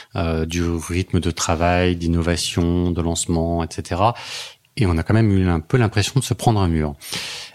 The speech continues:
Euh, donc sur le coup, ça assomme. Après, on se relève, on essaie de repartir. On y arrive, mais c'est vrai que c'est, ça a été extrêmement compliqué. Euh, il y a des aspects très positifs comme des lancements de cahiers de coloriage. Il y a des choses qui ont été, bon, plus compliquées.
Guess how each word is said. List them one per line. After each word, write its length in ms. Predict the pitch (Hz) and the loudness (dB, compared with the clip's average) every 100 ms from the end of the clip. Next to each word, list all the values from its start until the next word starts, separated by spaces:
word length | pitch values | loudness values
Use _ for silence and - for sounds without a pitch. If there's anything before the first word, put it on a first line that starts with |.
| _ - | _ -2
Euh, 800 | 92 85 82 82 82 82 82 82 | 0 2 0 -2 -4 -4 -6 -4
donc 280 | 90 85 | -2 -2
sur 200 | - - | -2 0
le 80 | 85 | 0
coup, 200 | 82 101 | 0 -2
ça 180 | 87 82 | 0 -2
assomme. 560 | 76 - 113 147 127 104 | 0 2 4 4 0 -2
Après, 300 | 87 - - | -6 -4 0
on 60 | 95 | 0
se 100 | - | 0
relève, 360 | 95 95 101 92 | 2 4 2 2
on 100 | 82 | -2
essaie 220 | 80 90 | 0 -2
de 100 | 85 | -2
repartir. 680 | - 90 - - 135 147 104 - - - | 0 -2 -2 -2 0 0 -2 -12 -16 0
On 180 | 113 104 | 2 4
y 80 | |
arrive, 360 | 104 107 147 123 | 4 4 2 4
mais 120 | 107 | 2
c'est 140 | 107 120 | 4 2
vrai 180 | 120 139 | 2 0
que 80 | |
c'est, 260 | - 110 104 | 2 2 2
ça 140 | - | 2
a 40 | 101 | 0
été 200 | - 117 | 2 2
extrêmement 440 | 101 - 110 110 | 0 0 2 2
compliqué. 520 | - 101 101 - 87 104 110 - | 2 0 -2 -2 -4 -6 -16 -4
Euh, 200 | 110 90 | -2 -2
il 60 | 87 | 0
y 80 | 98 | 0
a 60 | 92 | 0
des 160 | 92 | 2
aspects 220 | 95 92 | 0 0
très 180 | 101 - | -2 -2
positifs 520 | 95 95 90 - 101 | 0 -2 -2 -6 -6
comme 180 | - 90 | -6 -4
des 80 | 85 | -4
lancements 340 | 85 80 98 | -4 -4 -2
de 60 | 90 | -2
cahiers 240 | - 87 | -2 -4
de 60 | 85 | -4
coloriage. 520 | - 85 92 113 135 | -4 -2 0 0 0
Il 20 | 95 | 0
y 40 | |
a 20 | |
des 120 | 87 | -2
choses 220 | 85 107 - | -2 -4 -4
qui 100 | 95 | -6
ont 40 | |
été, 220 | 85 - | -6 -8
bon, 280 | 82 87 82 87 _ _ | -6 -6 -6 -12 _ _
plus 180 | - 98 | -6 -6
compliquées. 600 | 92 85 98 - 113 135 | -4 -6 -8 -2 -2 -2